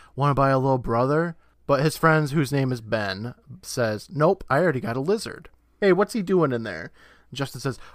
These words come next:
"Oh, it's a dumb club he's got with his friends. Whenever they get a new member,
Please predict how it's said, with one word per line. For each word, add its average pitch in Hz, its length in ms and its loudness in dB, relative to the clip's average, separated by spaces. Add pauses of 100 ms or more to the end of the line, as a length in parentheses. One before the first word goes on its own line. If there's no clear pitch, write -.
"Oh, 165 240 8
it's 156 120 2
a 160 40 -4
dumb 165 240 2
club 131 320 -2
he's 120 100 -2
got 120 140 0
with 110 100 -6
his 107 140 -8
friends. 92 380 -10 (240)
Whenever 160 280 2
they 196 100 4
get 196 120 0
a 185 60 2
new 160 160 0
member, 117 460 -2